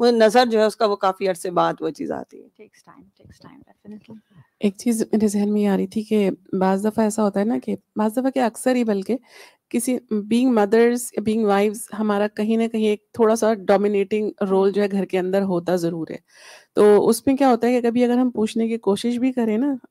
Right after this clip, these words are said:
Speaker 3: husband से या बच्चों से या और दीगर family members से, तो आगे से <laughs> जवाब मिलता है, "No, you are always right।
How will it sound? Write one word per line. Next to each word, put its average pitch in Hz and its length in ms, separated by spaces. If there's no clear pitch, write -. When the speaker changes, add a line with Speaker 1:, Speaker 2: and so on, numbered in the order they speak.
Speaker 3:
husband 208 400
से 208 140
या 202 120
बच्चों 202 360
से 202 140
या 208 120
और 202 200
दीगर 202 280
family 196 320
members 190 420
से, 214 140
तो 208 380
आगे 202 240
से 240 140
<laughs> 233 240
जवाब 226 140
मिलता 247 160
है, 269 60
"No, 311 100
you 277 140
are 269 240
always 262 240
right। 247 260